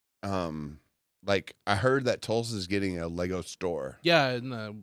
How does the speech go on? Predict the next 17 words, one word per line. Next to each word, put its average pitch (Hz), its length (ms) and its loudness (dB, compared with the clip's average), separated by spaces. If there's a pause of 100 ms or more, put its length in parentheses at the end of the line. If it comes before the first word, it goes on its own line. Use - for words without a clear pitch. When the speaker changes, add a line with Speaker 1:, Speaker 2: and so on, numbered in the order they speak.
(160)
Speaker 2:
mall, 120 380 -2
isn't 151 120 -4
it? 233 140 -8
Speaker 1:
Uh, 120 140 2
yeah, 113 220 6
it'll 110 120 0
prob-, 127 240 2
it 117 100 4
would 117 160 6
more 101 220 4
than 90 160 -2
likely 87 240 -2
be 82 160 -2
in 80 80 -2
the 78 80 -4
mall, 76 300 -4
yeah. 73 240 -8